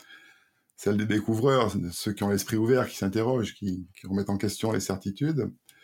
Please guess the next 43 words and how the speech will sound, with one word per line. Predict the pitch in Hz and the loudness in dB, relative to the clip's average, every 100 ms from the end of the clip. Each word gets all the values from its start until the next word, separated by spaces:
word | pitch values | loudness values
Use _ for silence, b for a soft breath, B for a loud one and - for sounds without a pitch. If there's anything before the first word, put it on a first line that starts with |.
| B B B B B B B B _ _ _ _ - | B B B B B B B B _ _ _ _ 0
Euh, | 117 117 110 107 104 101 95 92 - - - | 2 4 4 4 4 4 2 2 -2 -8 -4
et | 104 | -2
puis, | 101 - 123 139 143 139 | -2 -2 0 2 2 2
euh, | 110 107 | 2 2
à | 104 | 2
la | 104 | 2
fois | - 107 127 | 2 2 2
des, | 117 104 | 2 0
des | 95 | 0
sciences | - 110 98 | 0 2 2
humaines | 110 104 113 | 4 4 2
aussi. | 98 - 98 104 | 0 -2 -2 0
Là, | 92 90 85 - - _ b b b | -2 -4 -8 -12 -20 _ b b b
je | - 95 | -14 -10
me | |
suis | 90 - | -10 -12
toujours | - 85 87 92 | -16 -12 -4 -4
intéressé | 92 90 90 - 98 | -2 -2 -4 -2 0
aux | 92 | 0
philosophies, | - 95 90 87 - 101 | -2 -2 0 -2 -2 0
aux | 101 | 0
approches | 95 101 92 | 0 -2 -4
spirituelles. | - 92 95 95 101 107 92 90 - 95 | -2 -2 -2 -2 0 0 0 -2 -6 -8
Je, | 98 - | -10 -8
pour | 104 | 0
moi, | 104 117 | 2 4
il | 117 | 4
n'y | |
a | 107 | 2
pas | 107 | 2
de | 104 | 0
séparation. | - 113 107 104 101 131 | 0 2 4 2 4 2
La | 107 | 2
séparation, | - 107 104 - 110 | 0 0 0 2 2
elle | 101 | 2
vient | 101 104 | 2 2
de | |
notre, | 98 95 - 92 92 - _ _ - | 2 0 -4 -4 -4 -8 _ _ -4
nos | 98 | -2
processus | - 101 107 107 - | 0 0 0 -2 0
mentaux | 107 104 135 | 0 2 2
qui | - 101 | 0 0
ont, | 95 | -2